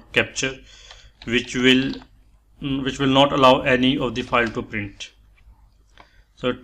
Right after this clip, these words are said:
it will take a few seconds, uh, for the things to get done, and it's now been completed. Let's check the shape of the, the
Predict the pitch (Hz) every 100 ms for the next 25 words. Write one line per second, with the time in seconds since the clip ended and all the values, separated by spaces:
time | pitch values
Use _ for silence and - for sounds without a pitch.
0 | - 151 139 131 143 139 139 - 139 -
1 | 131 131 139 151 151 123 110 - - _
2 | _ _ _ 127 117 123 123 127 131 -
3 | 127 117 113 113 - _ - - - 113
4 | 120 135 156 139 - 123 120 120 - -
5 | 120 117 113 113 117 - 120 113 127 123
6 | 147 147 - - _ _ - 120 120 -
7 | - 131 127 120 120 123 123 - _ _
8 | _ _ _ _ - - 127 123 123 -
9 | 127 120 - 113 110 123 120 123 123 _
10 | _ _ - _ _ _ 113 113